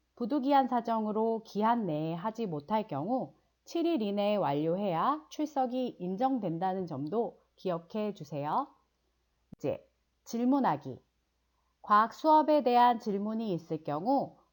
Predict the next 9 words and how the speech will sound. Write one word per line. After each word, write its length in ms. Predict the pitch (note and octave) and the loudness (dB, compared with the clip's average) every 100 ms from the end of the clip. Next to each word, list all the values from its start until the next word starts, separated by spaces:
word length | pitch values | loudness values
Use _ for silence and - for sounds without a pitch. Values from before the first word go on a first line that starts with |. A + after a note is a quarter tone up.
| - | -8
언제든지 920 | G3 G#3 D4+ A3+ F#3 D3+ F3 C#4 D4+ | -4 2 2 2 -2 -2 -2 -2 -4
과학 360 | - F3 F3+ - | -4 0 0 -2
질문방에 840 | F3 F3+ G#3 F3+ D3 E3 G#3 G3 | -6 -6 -6 -6 -4 -4 -6 -8
질문을 560 | - G#3 A#3 A3+ B3 | -8 -6 -4 -4 -2
올려주세요. 800 | A#3+ F3 G3 A#3+ A#3 - C3+ C3 D3 _ _ _ _ _ _ _ _ | -2 -4 -4 -4 -6 -8 -8 -8 -12 _ _ _ _ _ _ _ _
마지막으로 640 | E3+ E3+ A3+ A#3+ G#3+ F3 - _ _ | -6 -4 -4 -2 0 -2 -6 _ _
저작권 680 | F#3 G3+ A3 - C4+ C#4 C4 | -4 -2 -2 2 4 6 4
관련 480 | F#3+ D#3 F#3+ G#3 | 2 2 0 0
경고문입니다. 1000 | G3+ F#3+ E3+ G#3+ A#3 A#3 D3 C#3+ C3+ - | -2 -4 -2 -2 0 0 -2 -4 -6 -10